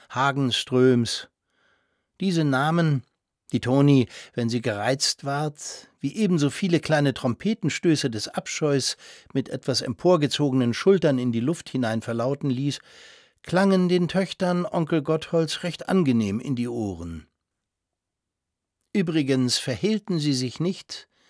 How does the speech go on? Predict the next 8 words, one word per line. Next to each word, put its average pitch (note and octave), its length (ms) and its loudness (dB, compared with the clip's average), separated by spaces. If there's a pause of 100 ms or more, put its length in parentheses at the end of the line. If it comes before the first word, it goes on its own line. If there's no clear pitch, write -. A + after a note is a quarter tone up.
(280)
und D3+ 160 2
übernahmen C3 580 2
keineswegs D3 680 0
die A#2+ 120 -6
Verantwortung, A#2+ 840 -6
es - 200 -4
zu - 120 -6
verschweigen, B2 640 -2